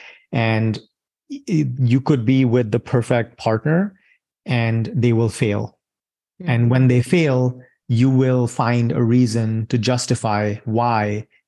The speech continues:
Speaker 1: you shouldn't be with them. And what's gonna happen is that, that there's that self-sabotaging tendency that's gonna keep coming in, and it's gonna blow up those relationships. So the moral of the story here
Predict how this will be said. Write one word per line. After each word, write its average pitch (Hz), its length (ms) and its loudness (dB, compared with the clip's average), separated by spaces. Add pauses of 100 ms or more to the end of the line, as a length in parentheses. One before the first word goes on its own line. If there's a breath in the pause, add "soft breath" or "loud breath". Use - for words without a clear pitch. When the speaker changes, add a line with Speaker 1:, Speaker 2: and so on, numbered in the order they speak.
(180)
Speaker 1:
you 117 140 2
shouldn't 110 300 0
be 113 140 0
with 104 140 -2
them. 123 340 -8 (880)
And 113 240 0
what's 120 160 -4
gonna 120 160 -2
happen 131 560 0
is 123 200 -2
that, 113 380 -2 (320)
that 123 360 -2
there's 113 240 -2
that 117 220 -2
self-sabotaging 117 880 -2
tendency 127 400 0
that's 110 180 -2
gonna 113 160 -4
keep 117 240 -2
coming 113 300 -2
in, 165 280 0 (220 loud breath)
and 113 140 -2
it's 110 120 -4
gonna 123 200 0
blow 110 240 2
up 107 160 -2
those 107 240 0
relationships. 113 760 -4 (480 loud breath)
So - 120 -2
the 123 100 0
moral 131 480 2
of 135 100 -2
the 131 100 0
story 120 380 0
here 113 540 -2